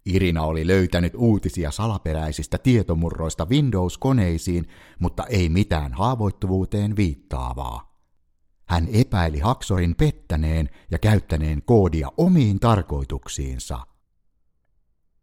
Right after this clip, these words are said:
Irina oli päättänyt selvittää Haksorin henkilöllisyyden.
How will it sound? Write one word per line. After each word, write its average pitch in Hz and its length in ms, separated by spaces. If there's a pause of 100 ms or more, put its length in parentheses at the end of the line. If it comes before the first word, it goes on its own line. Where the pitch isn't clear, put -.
(500)
Irina 143 400
oli 90 240
päättänyt 92 560
selvittää 90 600
Haksorin 87 560
henkilöllisyyden. 67 1160